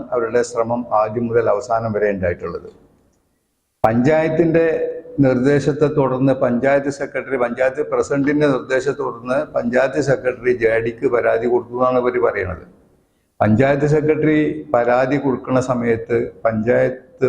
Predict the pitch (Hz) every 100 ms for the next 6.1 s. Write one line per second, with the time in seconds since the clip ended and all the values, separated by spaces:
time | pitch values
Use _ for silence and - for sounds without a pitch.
0 | 123 117 - 120 123 113 117 107 113 110
1 | 117 127 127 127 127 123 - 113 117 104
2 | 127 131 123 127 95 - _ _ _ _
3 | - 117 117 131 131 127 135 127 131 117
4 | 123 131 120 113 98 95 131 123 117 117
5 | 120 117 113 113 113 110 123 120 117 113